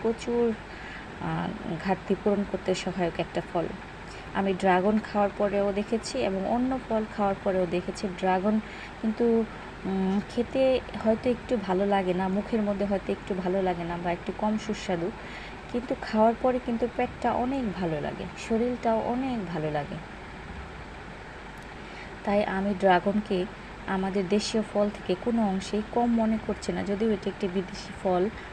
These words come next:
সম্ভবত দক্ষিণ এশিয়ার, আহ, চি-, চাইনিজ বা চি-, যা-, যেই, যাই হোক, ওই দিকেরই একটা ফল ড্রাগন। আহ,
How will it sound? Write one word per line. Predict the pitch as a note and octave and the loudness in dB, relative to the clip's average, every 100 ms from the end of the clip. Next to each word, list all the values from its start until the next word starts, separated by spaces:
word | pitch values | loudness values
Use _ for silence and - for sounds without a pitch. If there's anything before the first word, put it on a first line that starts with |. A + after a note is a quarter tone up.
| - | -6
সম্ভবত | G3+ G3+ G3 G3 G3 | -2 0 0 0 2
দক্ষিণ | G3+ G3+ G3+ F#3 | 2 2 0 0
এশিয়ার, | F3 - F3+ E3+ E3 F3 - - - - | -2 0 2 4 2 -2 -6 -10 -12 -6
আহ, | F3+ F3 E3+ E3 | -2 0 0 -2
চি-, | - A3 G3+ - - - | 2 4 4 -2 -10 -2
চাইনিজ | A3 G3+ G3 F#3 - | 4 4 4 -2 -2
বা | F3+ F3 | 0 0
চি-, | - F#3+ F3+ - - - - F#3 F3 | 2 0 0 -4 -8 -6 -4 -2 0
যা-, | - - - - F3+ F3+ | -2 -4 -10 -4 -2 0
যেই, | A3 A3 G#3+ F3 | 4 4 4 6
যাই | F#3+ F#3 | 6 6
হোক, | F#3+ F#3 - | 4 2 4
ওই | G#3 | 4
দিকেরই | G#3 A3 A3+ F3 | 4 2 2 0
একটা | E3+ - F3 - | 0 -2 -4 -2
ফল | E3 A3+ - - - - - F#3+ F3 | -2 -2 -8 -12 -14 -14 -8 -6 2
ড্রাগন। | F3+ E3 F3+ F3+ - - - - - - - - - - - - - - - - - | 4 4 2 0 -6 -14 -14 -14 -14 -14 -14 -14 -12 -12 -10 -10 -10 -10 -12 -12 -6
আহ, | F#3+ F3+ E3+ | -2 0 0